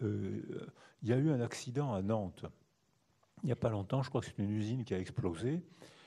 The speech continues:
Et, euh, les pompiers arrivaient et il y avait des gens qui n'étaient pas blessés physiquement, mais qui étaient complètement hagards. Ce que j'ai vu après l'attentat du métro Saint-Michel,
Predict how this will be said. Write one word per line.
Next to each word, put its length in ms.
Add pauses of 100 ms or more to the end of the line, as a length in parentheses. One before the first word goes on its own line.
(320)
Et, 320
euh, 540
les 140
pompiers 440
arrivaient 640
et 80
il 60
y 60
avait 260
des 460
gens 300
qui 240
n'étaient 280
pas 180
blessés 340
physiquement, 600
mais 140
qui 160
étaient 320 (440)
complètement 640
hagards. 720
Ce 120
que 100
j'ai 160
vu 200
après 220
l'attentat 480
du 100
métro 300
Saint-Michel, 640